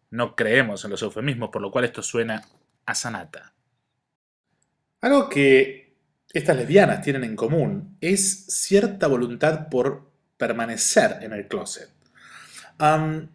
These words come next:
ya que me da la impresión que la lesbiana se pregunta como mujer, una vez que salgo del closet en un mundo meramente masculino, ¿hacia dónde voy?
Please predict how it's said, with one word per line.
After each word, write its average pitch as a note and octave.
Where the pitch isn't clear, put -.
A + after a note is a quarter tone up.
ya B3+
que D4
me D#4+
da E4
la E4
impresión A#3+
que -
la D#3+
lesbiana G#3
se -
pregunta D3
como B2+
mujer, C#3+
una A3
vez A3+
que F3
salgo F3
del B2+
closet G#3+
en A#2+
un A#2+
mundo A#2+
meramente A#2+
masculino, A#2+
¿hacia D#3+
dónde A#3+
voy? C#4